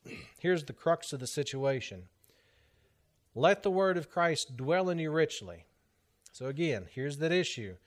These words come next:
Let is what? Allowing it to do so. Make the conscious decision to allow the word to dwell in you richly. How?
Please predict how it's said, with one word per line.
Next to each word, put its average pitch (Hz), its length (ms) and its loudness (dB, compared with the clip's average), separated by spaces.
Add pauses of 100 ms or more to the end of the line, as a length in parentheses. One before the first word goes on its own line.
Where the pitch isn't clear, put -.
(380)
Let 156 380 6
is 170 260 0
what? 151 340 2 (120)
Allowing 151 560 0
it 180 180 -4
to 151 80 -6
do 143 260 -2
so. 107 300 -6
Make 135 340 -4
the 120 80 -8
conscious 170 540 -4
decision 160 600 -4
to 139 140 -2
allow 139 380 2
the 139 120 -2
word 151 500 0
to 113 80 -16
dwell 151 480 2
in 151 320 -4
you 143 240 -2
richly. 135 580 -4
How? 110 460 0